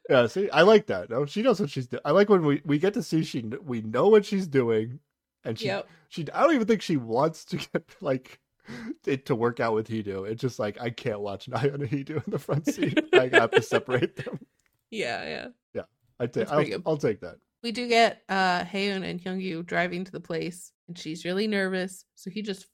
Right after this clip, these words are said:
Speaker 2: full on grabs her hand, and he's like, "It's gonna be okay, I'm with you." And it is cute.
Speaker 1: There's a big reaction from the hosts, right, when he does this?
Speaker 2: Yeah, yeah, yeah.
Speaker 1: And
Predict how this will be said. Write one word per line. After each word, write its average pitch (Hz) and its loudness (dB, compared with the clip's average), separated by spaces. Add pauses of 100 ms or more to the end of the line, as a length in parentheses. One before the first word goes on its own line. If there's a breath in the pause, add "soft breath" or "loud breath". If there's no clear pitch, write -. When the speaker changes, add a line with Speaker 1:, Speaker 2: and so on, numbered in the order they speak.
(100)
Speaker 2:
full 226 4
on 233 6
grabs 208 0
her 233 2
hand, 196 0
and 214 -4
he's 233 -8
like, 262 -10
"It's 294 -10
gonna 302 -10
be 330 -6
okay, 339 -8 (120)
I'm 339 -10
with 349 -6
you." 320 -10 (260)
And 214 -8
it 208 -12
is - -20
cute. - -10 (180)
Speaker 1:
There's 110 -10
a 107 -10 (200)
big 156 -2
reaction 98 -10
from 87 -16
the 76 -12
hosts, - -18
right, 76 -14 (120)
when 104 -14
he 101 -14
does 101 -12
this? 127 -14
Speaker 2:
Yeah, 160 -4
yeah, 170 0
yeah. 123 -2 (200)
Speaker 1:
And 107 -6